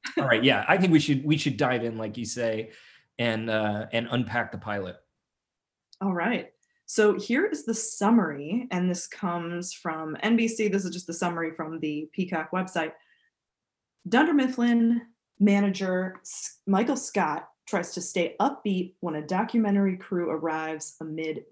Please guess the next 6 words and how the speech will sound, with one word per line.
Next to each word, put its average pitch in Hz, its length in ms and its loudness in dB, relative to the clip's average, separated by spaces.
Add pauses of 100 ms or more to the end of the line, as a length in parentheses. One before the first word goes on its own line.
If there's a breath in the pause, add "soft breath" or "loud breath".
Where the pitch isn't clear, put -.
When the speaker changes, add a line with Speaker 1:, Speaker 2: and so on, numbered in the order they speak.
(100)
Speaker 2:
downsizing 147 840 -8
rumors. 131 840 -14 (2000)
So 190 180 -4
there 175 220 -2
we 226 80 2
go. 185 320 -2